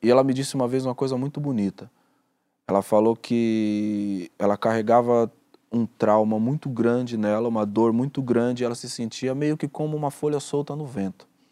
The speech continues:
Depois que ela encontrou e teve a oportunidade de conviver com os Yanomamis, foi que ela teve a sensação de que novamente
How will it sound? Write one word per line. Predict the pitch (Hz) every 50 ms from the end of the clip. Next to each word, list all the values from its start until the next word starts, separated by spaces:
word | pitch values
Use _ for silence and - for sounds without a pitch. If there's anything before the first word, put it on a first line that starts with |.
| _ _ _ _ _ _ _ _ _ _ _ _ _ _ _ _ _ _ _ _ _
Depois | - 117 - - 156 165 -
que | -
ela | 156 147
encontrou | 143 139 139 131 127 - 123 123 120 110 107 - _
e | - -
teve | - - 107 107
a | 110
oportunidade | 98 - 107 101 - - 107 104 101 101 101 104 101 101
de | 98 -
conviver | - 107 104 101 98 92 98 101
com | 101 - 101
os | 95 95
Yanomamis, | 98 95 98 98 98 98 104 113 127 117 104 90 - - - _ _ _ _ _ _ _ _ _ _ _ _ _ _ _ _ _ _ _ _ _ -
foi | - 113 110
que | -
ela | 117 113 110
teve | - _ - 117 113 113 110 107 110 110 110 110 107 107 107 107 107 104 - -
a | - 101
sensação | - - - 123 123 120 - - 120 113 - - - - 110 117 120
de | 113 113 107
que | - -
novamente | 110 107 110 117 120 127 120 113 104 101 104 107 104 - - - 110